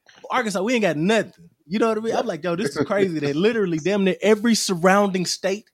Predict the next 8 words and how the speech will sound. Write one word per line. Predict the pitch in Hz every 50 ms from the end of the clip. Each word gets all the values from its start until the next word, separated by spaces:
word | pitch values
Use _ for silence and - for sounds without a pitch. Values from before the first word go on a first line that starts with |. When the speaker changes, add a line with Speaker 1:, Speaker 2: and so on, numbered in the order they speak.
| _ _ _ _ _
Speaker 1:
has | _ - 185 185 185 185
something, | - - 202 196 196 196 214 226 226 _ _ _ _ _ _ -
and | 123 139
we | 214
got | 208 190 170
the | - 131
fucking | - - 160 - 135 123
Razorbacks. | 135 156 151 117 117 95 104 90 82 - _ - -